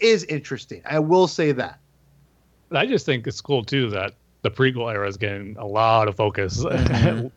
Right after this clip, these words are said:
Speaker 2: lately. I mean, think of the Clone Wars coming back, but now even the publication stuff,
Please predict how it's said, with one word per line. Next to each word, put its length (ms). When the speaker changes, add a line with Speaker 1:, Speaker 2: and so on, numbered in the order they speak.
Speaker 2:
lately. 640
I 40
mean, 540
think 140
of 60
the 60
Clone 220
Wars 140
coming 220
back, 200
but 140
now 260
even 160
the 80
publication 640
stuff, 340